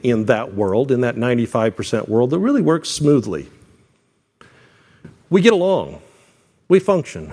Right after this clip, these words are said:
we work in the ninety-five percent world, but there is something that doesn't happen in the ninety-five percent world that's really important, and that is we do not know and we are not known.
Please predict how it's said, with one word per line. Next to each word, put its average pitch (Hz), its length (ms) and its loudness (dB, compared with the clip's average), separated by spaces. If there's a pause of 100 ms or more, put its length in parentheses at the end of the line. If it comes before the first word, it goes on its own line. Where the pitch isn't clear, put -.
(120)
we 139 140 4
work 156 380 2
in 110 100 -4
the 117 80 2
ninety-five 110 560 0
percent 104 320 -6
world, 87 320 -8
but 113 140 -4
there 139 120 0
is 165 160 -2
something 240 380 0
that 123 240 -2
doesn't 170 320 -4
happen 90 640 -8 (100)
in 127 400 -2 (120)
the 107 100 -4
ninety-five 98 720 -6
percent 95 360 -6
world 92 300 -4
that's 120 240 -4
really 147 320 -2
important, 95 640 -6 (880)
and 113 140 -2
that 147 160 2
is 110 180 2
we 123 120 -2
do 180 120 0
not 175 220 -2
know 95 320 -6 (800)
and 117 100 -4
we 117 80 0
are 117 140 -2
not 110 200 -6
known. 82 460 -8